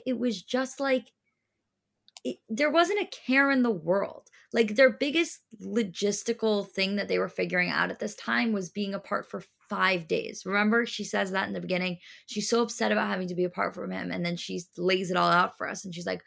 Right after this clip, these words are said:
"Well, I actually figured out the longest I have to be apart from Lamar is five days." And we were like, "Wh-,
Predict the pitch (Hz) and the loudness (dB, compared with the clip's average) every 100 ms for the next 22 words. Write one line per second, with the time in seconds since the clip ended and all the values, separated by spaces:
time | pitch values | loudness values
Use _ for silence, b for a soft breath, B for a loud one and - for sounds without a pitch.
0 | B B B 220 240 247 - 220 226 208 | B B B 2 2 2 0 2 4 4
1 | 202 185 175 170 175 196 202 190 180 185 | 4 2 -2 0 2 0 -2 -2 -2 0
2 | 180 180 180 170 165 170 180 - 190 170 | -2 -2 -4 -4 -2 0 -2 -2 -2 -2
3 | 160 180 170 175 175 175 180 180 170 165 | 0 2 2 0 -2 0 2 4 2 0
4 | _ _ _ _ _ _ _ - - | _ _ _ _ _ _ _ -14 -14